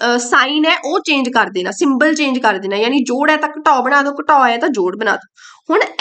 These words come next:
x ਦੇ ਵਿੱਚ ਤੁਸੀਂ ਕੀ ਜੋੜਨਾ, x ਦਾ ਐਡੀਟਿਵ ਇਨਵਰਸ ਜੋੜਨਾ। ਹੁਣ x ਕੌਣ ਹੈ, ਜੋੜ ਦਾ x ਹੈ, ਤਾਂ ਇਹਦਾ ਐਡੀਟਿਵ ਇਨਵਰਸ ਕੀ ਹੋ ਜਾਊਗਾ ਰਾਜੇ, ਘਟਾਓ ਦਾ x ਹੋ ਜਾਊਗਾ। ਹੁਣ ਆਪਾਂ ਇਹਨੂੰ ਸੋਲਵ ਕਰ ਲੈਂਦੇ ਹਾਂ, ਕਿਉਂਕਿ ਦੇਖੋ ਪਲੱਸ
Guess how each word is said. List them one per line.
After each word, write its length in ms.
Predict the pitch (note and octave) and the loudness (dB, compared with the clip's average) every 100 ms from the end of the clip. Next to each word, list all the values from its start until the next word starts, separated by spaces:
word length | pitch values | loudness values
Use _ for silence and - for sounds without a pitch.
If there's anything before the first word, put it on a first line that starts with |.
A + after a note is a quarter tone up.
| C4+ | -2
x 220 | C4+ E4+ | -4 -4
ਦੇ 100 | F#4 | 0
ਵਿੱਚ 200 | F#4 F#4 | 0 0
ਤੁਸੀਂ 260 | F4+ F4 F4+ | -2 0 0
ਕੀ 160 | D4+ C#4 | 2 2
ਜੋੜਨਾ, 340 | A#3 A#3 C4+ - C4 | 4 2 2 0 -2
x 80 | B3+ C4 | -4 -4
ਦਾ 80 | C#4+ - | -2 0
ਐਡੀਟਿਵ 360 | B3+ A#3+ A#3+ C4+ | -2 -2 -4 -4
ਇਨਵਰਸ 340 | B3+ A#3 A#3+ C4 | -2 -2 -4 -2
ਜੋੜਨਾ। 320 | G3+ F#3+ - - - _ D#4+ | -2 -2 -6 -12 -18 _ -2
ਹੁਣ 100 | - | -2
x 480 | - C#4+ - G4 | 0 -2 -2 -6
ਕੌਣ 300 | D4+ D#4 E4 | 0 2 2
ਹੈ, 60 | F#4 | 0
ਜੋੜ 360 | C#4 B3 C#4+ D4 | -2 -2 0 2
ਦਾ 200 | D4+ C4+ | 2 0
x 60 | - G#3+ | -2 -4
ਹੈ, 80 | F#3+ | 0
ਤਾਂ 120 | C#4 | 0
ਇਹਦਾ 160 | D4+ - - | 0 -2 -4
ਐਡੀਟਿਵ 380 | A#3+ B3+ D#4 | -4 -4 -2
ਇਨਵਰਸ 320 | D#4+ D#4 D#4+ F4+ E4+ | 0 2 0 -2 0
ਕੀ 120 | D#4+ | 2
ਹੋ 120 | E4 | 2
ਜਾਊਗਾ 260 | B3+ C4 C4 | 0 0 2
ਰਾਜੇ, 180 | B3+ | 0
ਘਟਾਓ 560 | E4+ F4 D#4+ E4 C#4 A#3+ | -2 -6 0 0 2 2
ਦਾ 180 | A3+ - G#3+ | 2 0 0
x 80 | G#3 | -4
ਹੋ 300 | G#3+ A3 F3+ | -4 -4 -4
ਜਾਊਗਾ। 260 | F3+ - - - - - | -6 -10 -12 -16 -16 -2
ਹੁਣ 120 | C4+ | 0
ਆਪਾਂ 180 | D#4 D4+ | 2 0
ਇਹਨੂੰ 140 | D#4 F#4+ | -2 0
ਸੋਲਵ 340 | F4 B3 B3 | 2 2 0
ਕਰ 160 | C4+ C4+ | -2 0
ਲੈਂਦੇ 160 | C#4 | -2
ਹਾਂ, 80 | D4 | -2
ਕਿਉਂਕਿ 220 | C#4+ D4 | -2 -2
ਦੇਖੋ 240 | C#4+ C#4+ C#4+ | -2 -2 -2
ਪਲੱਸ 280 | D4 C4 | 0 0